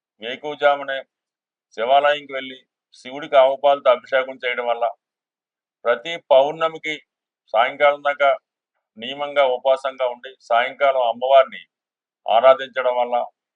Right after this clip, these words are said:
లలితా సహస్రనామం పౌర్ణమి రోజు వెన్నెల్లో చదవడం వల్ల, అమ్మవారికి పాయసం నైవేద్యం పెట్టడం వల్ల చంద్రగ్రహ అనుగ్రహం సంపూర్ణంగా వస్తుంది. చంద్రగ్రహ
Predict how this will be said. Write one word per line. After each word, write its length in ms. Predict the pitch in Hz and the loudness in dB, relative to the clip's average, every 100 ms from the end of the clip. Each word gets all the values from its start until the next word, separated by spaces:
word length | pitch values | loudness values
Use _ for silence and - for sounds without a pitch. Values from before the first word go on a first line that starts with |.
| _ _ _ _ _ _ _ | _ _ _ _ _ _ _
లలితా 300 | 110 123 147 143 | -8 0 2 2
సహస్రనామం 640 | 135 135 135 131 127 127 196 - - | 2 2 0 -4 -4 -4 -8 -10 -2
పౌర్ణమి 400 | 208 131 139 139 131 | 0 0 -6 -10 -8
రోజు 160 | 123 113 | -10 -10
వెన్నెల్లో 360 | 113 123 127 131 123 | -10 -6 -6 -4 -2
చదవడం 380 | 113 117 117 117 | -2 -2 -2 -4
వల్ల, 160 | 117 117 - _ _ - | -4 -6 -8 _ _ -12
అమ్మవారికి 500 | 120 135 143 139 - - | -4 -2 0 -2 -6 0
పాయసం 440 | 113 127 143 139 107 - _ _ _ 101 | 2 2 -4 -12 -14 -16 _ _ _ -4
నైవేద్యం 440 | 110 123 127 127 120 | -4 -4 -8 -10 -6
పెట్టడం 300 | 113 117 117 113 | -6 -4 -6 -4
వల్ల 160 | 123 117 107 107 _ _ _ _ - | -2 -2 -2 -8 _ _ _ _ -6
చంద్రగ్రహ 580 | 117 131 151 143 147 143 135 | -6 -2 -4 -2 -4 -4 -4
అనుగ్రహం 360 | 127 127 131 - | -8 -8 -8 -4
సంపూర్ణంగా 560 | 113 117 127 127 123 117 | -6 -4 -8 -8 -8 -10
వస్తుంది. 320 | 113 113 113 160 _ _ _ _ - | -10 _ -20 -20 _ _ _ _ -6
చంద్రగ్రహ 600 | 117 139 160 160 156 156 | -6 -4 -4 -4 0 0